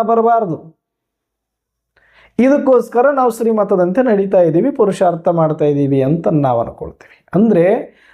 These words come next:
ನಾವು ಬಾಬಾರವ್ರ ಮಕ್ಕಳಾಗಿರೋದ್ರಿಂದ ನಮಗೇನೂ ಆಗಲ್ಲ ರೀ,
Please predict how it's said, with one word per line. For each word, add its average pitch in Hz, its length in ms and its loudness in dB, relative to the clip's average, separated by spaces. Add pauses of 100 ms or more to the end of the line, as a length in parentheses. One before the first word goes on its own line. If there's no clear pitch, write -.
(120)
ನಾವು 190 360 2
ಬಾಬಾರವ್ರ 240 560 0
ಮಕ್ಕಳಾಗಿರೋದ್ರಿಂದ 226 1040 0 (1500)
ನಮಗೇನೂ 240 480 2
ಆಗಲ್ಲ 226 420 2
ರೀ, 190 420 -4